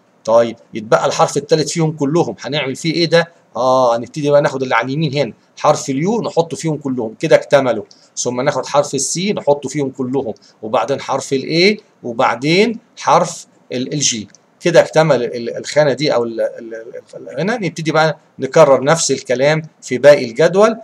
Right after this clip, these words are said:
هنلاقي الجدول عندنا اتملى بكل بساطة. طبعًا دي الحروف الأولى من الأحماض الأمينية اللي بتعبر عنها، ولكن هنلاقي إنها مش ماشية الحروف الأولى في كل حتة. ليه؟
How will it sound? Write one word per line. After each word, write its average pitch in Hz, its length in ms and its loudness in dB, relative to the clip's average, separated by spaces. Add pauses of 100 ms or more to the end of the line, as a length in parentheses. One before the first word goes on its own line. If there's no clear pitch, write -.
(160)
هنلاقي 143 280 2
الجدول 123 280 2
عندنا 117 440 -2 (220)
اتملى 101 320 -8
بكل 156 320 -2
بساطة. 117 360 2 (1080)
طبعًا 131 320 6
دي 175 180 -6 (220)
الحروف 143 440 -2
الأولى 156 600 4 (140)
من 143 140 2
الأحماض 131 400 2
الأمينية 117 500 -8 (1040)
اللي 123 140 0
بتعبر 127 320 4
عنها، 98 200 -4
ولكن 147 320 2
هنلاقي 151 300 0
إنها 151 240 0
مش 139 200 -2
ماشية 147 240 0
الحروف 151 260 -2
الأولى 147 160 2
في - 80 -4
كل 147 180 0
حتة. 139 420 -4
ليه؟ 127 640 0